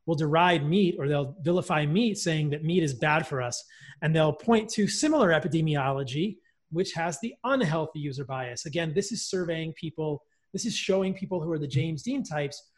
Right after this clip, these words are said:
who are doing bad things with their diet and also not listening or doing any of the other good healthy behaviors, right? So, um, in those people, they, they can show that the people who eat more meat do worse. But again, it's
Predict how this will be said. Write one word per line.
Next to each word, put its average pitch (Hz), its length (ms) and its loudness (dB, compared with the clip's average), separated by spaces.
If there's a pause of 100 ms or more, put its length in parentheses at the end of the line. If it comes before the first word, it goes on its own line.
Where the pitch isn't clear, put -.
(200)
who 185 80 0
are 170 60 2
doing 160 440 -2
bad 202 400 4
things 147 260 -4
with 131 100 -12
their 139 140 -4
diet 127 440 -6 (480)
and 156 240 0
also 185 420 0
not 180 300 0
listening 160 480 -4
or 147 80 -6
doing 147 360 -4
any 233 180 4
of 185 80 2
the 170 100 2
other 151 280 0
good 165 320 0
healthy 143 240 -6
behaviors, 131 540 -6
right? 147 180 -4 (380)
So, 156 720 0 (400)
um, 135 520 -4 (200)
in 151 220 -4
those 277 320 2
people, 143 600 -6 (280)
they, 156 200 -2
they 170 240 -4
can 170 140 -4
show 185 460 2
that 160 140 -4
the 151 60 -10
people 190 220 -2
who 151 80 0
eat 160 160 0
more 196 240 0
meat 165 280 -2
do 147 140 -6
worse. 135 400 -4
But 147 160 -6
again, 160 300 0
it's 147 200 -6